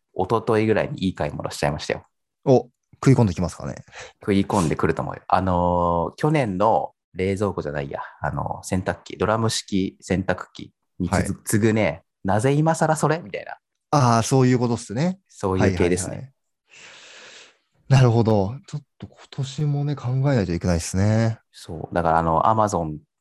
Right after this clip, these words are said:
Speaker 1: の購入履歴とかをちょっと遡っておこうかなと思ってます。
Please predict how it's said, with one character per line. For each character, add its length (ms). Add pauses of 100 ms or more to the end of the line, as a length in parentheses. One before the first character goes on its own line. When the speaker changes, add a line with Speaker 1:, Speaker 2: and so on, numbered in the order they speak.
Speaker 1:
の 300 (180)
購 180
入 120
履 100
歴 320 (480)
と 80
か 140
を 120
ち 80
ょ 40
っ 20
と 60
遡 440
っ 120
て 80
お 60
こ 160
う 20
か 120
な 100
と 100
思 80
っ 80
て 80
ま 120
す。 280